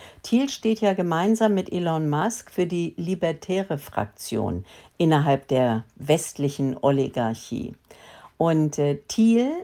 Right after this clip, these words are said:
soll J D Vance mit Donald Trump versöhnt haben,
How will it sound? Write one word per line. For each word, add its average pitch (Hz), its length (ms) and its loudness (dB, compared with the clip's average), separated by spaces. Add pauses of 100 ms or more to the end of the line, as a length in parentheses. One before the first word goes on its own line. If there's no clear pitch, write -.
(200)
soll 165 320 0
J 180 320 0
D 190 200 -2
Vance 180 800 -2
mit 202 360 0 (120)
Donald 196 480 -2
Trump 190 500 0
versöhnt 127 720 -2
haben, 156 480 -2